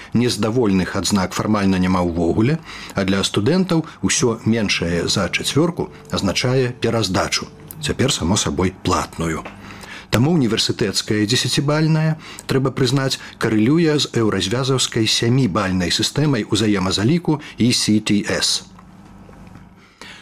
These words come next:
У розных краінах розныя сістэмы адзнак і паводле колькасці, і паводле называння, лічэбнікамі, літарамі, апісальныя. У нас цяпер адзнакі называюць лічэбнікамі, пяць, сем, дзесяць,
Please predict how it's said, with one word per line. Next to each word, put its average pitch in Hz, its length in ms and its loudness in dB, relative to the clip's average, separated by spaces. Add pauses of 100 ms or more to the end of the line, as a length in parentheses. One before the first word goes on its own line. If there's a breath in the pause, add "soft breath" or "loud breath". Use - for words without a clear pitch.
(140)
У 110 80 2
розных 156 320 2
краінах 139 480 2
розныя 147 320 2
сістэмы 135 480 0
адзнак 123 320 0
і - 160 0
паводле 117 320 4
колькасці, 135 560 0
і 135 160 0
паводле 135 480 2 (160 loud breath)
называння, 104 720 0 (240 loud breath)
лічэбнікамі, 98 880 0 (160 loud breath)
літарамі, 90 560 2 (160 loud breath)
апісальныя. 82 800 0 (400 loud breath)
У - 100 0
нас 175 220 2
цяпер - 320 -2
адзнакі 135 480 0
называюць 120 640 0
лічэбнікамі, 85 800 -2 (160 loud breath)
пяць, 123 400 -2
сем, 110 400 0 (160 loud breath)
дзесяць, 101 480 0